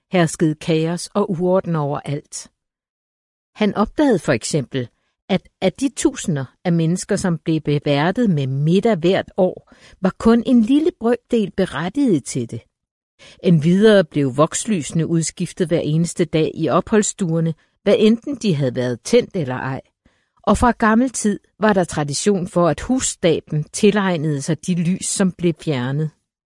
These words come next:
På Windsor Castle blev der i løbet af et gennemsnitskvartal indkøbt ikke færre end hundrede fireogfirs nye børster, fejekoste og svabre,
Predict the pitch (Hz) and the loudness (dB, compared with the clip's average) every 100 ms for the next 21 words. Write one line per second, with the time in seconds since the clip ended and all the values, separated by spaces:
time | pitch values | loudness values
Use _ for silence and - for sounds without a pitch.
0 | _ _ _ _ _ _ _ _ _ - | _ _ _ _ _ _ _ _ _ 0
1 | 202 175 202 254 247 190 139 147 180 185 | 4 6 6 4 0 0 -2 -2 -4 -4
2 | 190 - 185 165 156 151 156 202 190 165 | -8 -2 2 2 2 0 2 0 0 0
3 | 143 139 135 151 147 - 180 220 - 190 | 0 -2 -2 -4 -4 2 2 2 0 -2
4 | 160 - 165 - 185 165 - - 240 220 | -2 -4 -6 0 2 2 0 0 0 0
5 | - 165 - - 254 226 - 180 170 190 | -2 -2 -2 0 2 2 0 2 2 0
6 | - 170 - 233 269 311 - 220 240 - | 0 -2 0 2 2 0 0 0 0 -2
7 | 208 - 196 180 185 - 208 - - 233 | -6 -4 0 0 0 -2 -2 -2 -6 -8
8 | _ - _ - 139 147 190 - 220 - | _ -20 _ -4 0 0 0 2 2 0
9 | 220 - 143 165 156 190 - 214 | -4 -2 -4 -2 0 0 -2 -2